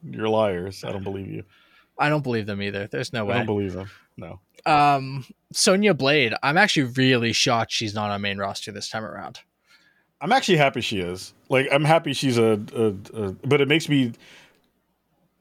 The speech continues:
Speaker 1: the thing that makes me worry about is, like, if you take out Sonya as a main character and you leave Johnny in, how does that relationship work? Which is interesting.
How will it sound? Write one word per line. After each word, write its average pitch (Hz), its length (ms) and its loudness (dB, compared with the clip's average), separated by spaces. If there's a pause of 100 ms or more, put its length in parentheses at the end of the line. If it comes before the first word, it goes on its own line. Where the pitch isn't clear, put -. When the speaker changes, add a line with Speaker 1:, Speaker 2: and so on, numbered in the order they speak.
(160)
Speaker 1:
the 147 140 2
thing 175 180 4
that 139 180 6
makes 131 200 2
me 120 220 4
worry 120 320 4
about 104 260 2
is, 98 160 0
like, 101 280 0
if 98 540 -12
you 120 120 2
take - 260 0
out 127 200 2
Sonya 120 400 0
as 104 220 0
a 104 60 0
main 107 220 -2
character 98 720 -6 (180)
and 104 100 -10
you 104 80 -4
leave 117 180 2
Johnny 113 480 2
in, 92 280 -8 (380)
how 135 140 0
does 113 140 -2
that 117 180 2
relationship 107 520 0
work? 92 280 -10
Which 101 180 -8
is 98 160 -6
interesting. 92 600 -10